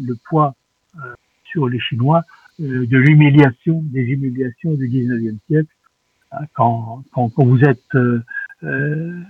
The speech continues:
quand vous avez depuis des siècles le sentiment d'être l'empire du milieu, être obligé de ramper, euh, devant les barbares étrangers, euh,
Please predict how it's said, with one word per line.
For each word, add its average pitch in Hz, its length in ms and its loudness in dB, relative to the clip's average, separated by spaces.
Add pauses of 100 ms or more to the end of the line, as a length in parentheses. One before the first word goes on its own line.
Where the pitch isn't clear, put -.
(200)
quand 139 120 2
vous 131 160 4
avez 139 180 6
depuis 123 280 2
des 143 160 6 (100)
siècles 143 300 2
le 123 60 -4
sentiment 139 500 0
d'être 127 280 -2
l'empire 139 400 4
du 131 100 2
milieu, 131 460 2 (1000)
être 160 200 -2
obligé 151 380 4
de 127 80 6
ramper, 139 560 2 (280)
euh, 139 300 -4 (120)
devant 131 460 2 (320)
les 127 140 2
barbares 131 640 2 (320)
étrangers, 131 640 -4 (120)
euh, 120 420 -12